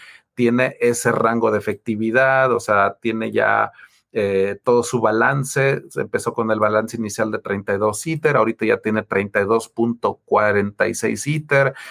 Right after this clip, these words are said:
Entonces, esta es una herramienta muy buena, esto, la verdad, Beacon Chain, dense un clavado, aquí le pueden dar así como que darse una idea un poquito más de cómo se está comportando esto.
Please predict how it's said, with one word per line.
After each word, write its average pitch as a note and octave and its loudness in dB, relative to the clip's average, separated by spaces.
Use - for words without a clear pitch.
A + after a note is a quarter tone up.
Entonces, C3+ 0
esta D#3+ 2
es - 0
una F3 4
herramienta C#3+ 2
muy D#3+ 2
buena, C3 -2
esto, B2 -2
la G#2+ -2
verdad, A2+ 0
Beacon C#3+ -4
Chain, D3 -2
dense C#3 -2
un C#3+ -2
clavado, C3 2
aquí B2+ -2
le B2 -2
pueden A#2+ -2
dar A2+ 2
así A2 -4
como A2 -6
que G2 0
darse A#2+ 0
una B2 2
idea B2 2
un A#2+ 0
poquito A#2+ -6
más A2+ 0
de A2+ -2
cómo A#2 -4
se G#2+ -12
está - -4
comportando A2 0
esto. D3 -2